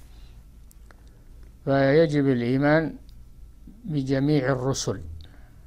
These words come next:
من أولهم إلى آخرهم، ويجب الإيمان بجميع الكتب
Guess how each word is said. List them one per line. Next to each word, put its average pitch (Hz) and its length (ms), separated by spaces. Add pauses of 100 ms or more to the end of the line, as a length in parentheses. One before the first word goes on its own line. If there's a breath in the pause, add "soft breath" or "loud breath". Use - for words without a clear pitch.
(880 soft breath)
من 123 120
أولهم 143 640
إلى 135 200
آخرهم، 131 720 (1400 soft breath)
ويجب 147 540
الإيمان 139 640
بجميع 139 600
الكتب 135 500